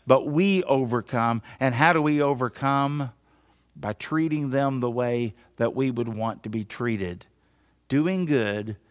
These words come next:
to those who mean us harm. Why? 'Cause God's got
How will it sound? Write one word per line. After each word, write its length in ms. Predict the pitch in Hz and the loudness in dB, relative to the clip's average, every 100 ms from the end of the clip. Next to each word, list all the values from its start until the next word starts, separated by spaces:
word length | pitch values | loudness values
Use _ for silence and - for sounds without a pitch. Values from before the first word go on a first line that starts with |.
| _ _ | _ _
to 100 | 123 | -6
those 460 | 113 127 131 131 - | 0 2 2 0 -2
who 120 | 127 | -4
mean 280 | 117 131 127 | -2 -2 -2
us 180 | 113 - | -4 -4
harm. 500 | 110 110 92 78 - - | 0 0 0 -8 -16 -2
Why? 400 | 135 110 87 80 _ _ _ - | 2 2 -2 -10 _ _ _ -10
'Cause 200 | 107 92 | -10 -10
God's 760 | - 131 139 131 123 - - _ | -2 2 4 2 -2 -10 -16 _
got 380 | - 117 113 - | 0 2 2 -2